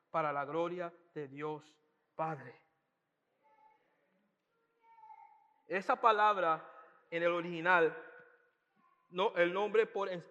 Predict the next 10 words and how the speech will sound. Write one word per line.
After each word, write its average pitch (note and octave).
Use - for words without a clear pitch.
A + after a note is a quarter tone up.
por F#3
encima, F3
esa F3+
palabra G#3
por G3
encima G#3
tiene, F#3+
tiene F#3+
varios F#3+
significantes. E3